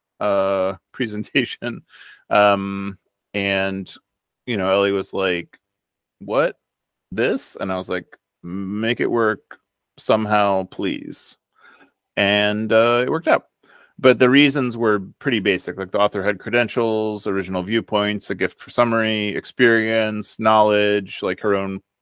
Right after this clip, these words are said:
you know, her own point of view. Like, it wasn't just, like, rehashing other stuff, but it was something that she could capably do more succinctly than other people. Um, the reception was immediately positive. Our distributor at the time said,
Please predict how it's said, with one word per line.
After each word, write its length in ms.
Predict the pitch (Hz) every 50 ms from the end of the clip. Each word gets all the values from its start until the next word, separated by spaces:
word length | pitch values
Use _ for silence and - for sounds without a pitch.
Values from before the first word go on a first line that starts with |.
| _ _ _
you 100 | - 110
know, 340 | 92 87 87 85 90 98 98 - _ _ -
her 140 | 113 113 104
own 160 | 98 98 98 92
point 240 | - - 104 98 92
of 80 | 90
view. 560 | 92 104 107 104 104 101 101 98 98 95 95 101
Like, 160 | 95 101 -
it 80 | 98 -
wasn't 320 | 101 98 92 95 90 -
just, 260 | 78 101 90 - - -
like, 240 | 95 87 92 - - -
rehashing 520 | 90 90 - - 82 80 - - - 90
other 160 | 87 82 80
stuff, 480 | - - - - 113 113 110 110 - _ _ _ - - - - _ _ _ _ _ _ -
but 140 | - 104
it 100 | 104 98
was 540 | 101 127 156 160 135 120 113 113 117 113 -
something 360 | - - 117 101 - 107 104
that 120 | 98 98 -
she 140 | - 101 -
could 160 | 101 92 -
capably 440 | - 113 104 - 98 92 104 101 92
do 400 | 87 95 95 92 90 90 87 87
more 200 | 101 104 98 95
succinctly 600 | 90 - - 92 - - 101 92 - - 101 98
than 160 | 92 92 90 82
other 180 | 87 92 90
people. 560 | - - - 107 - - 69 69 67 - - _ _ _ _ _ _ _ _ _ _ _ _ -
Um, 320 | 101 101 98 98 98 98
the 100 | 92 104
reception 480 | 104 107 - - 127 - - - 113 107
was 200 | 104 101 92 101
immediately 480 | 101 110 120 117 117 113 104 104 101
positive. 840 | 101 - 104 101 101 95 92 98 98 98 95 98 98 95 - - - _ _ _ _ _ _ _ _ _ _ -
Our 100 | 95 92
distributor 560 | 90 95 - - - 107 95 101 92 95 95
at 80 | 92 -
the 80 | -
time 320 | - - 107 98 95 95 95
said, 500 | - - 104 101 95 95 95 95 90